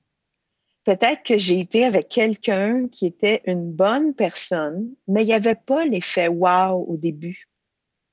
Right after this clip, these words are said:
J'avais pas cette espèce de charge dans le cœur, puis dans le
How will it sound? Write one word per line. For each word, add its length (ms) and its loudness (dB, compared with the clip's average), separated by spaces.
J'avais 460 2
pas 160 2
cette 300 -4
espèce 640 -2
de 240 0
charge 920 0
dans 240 2
le 80 -2
cœur, 460 2
puis 100 -2
dans 220 0
le 120 -4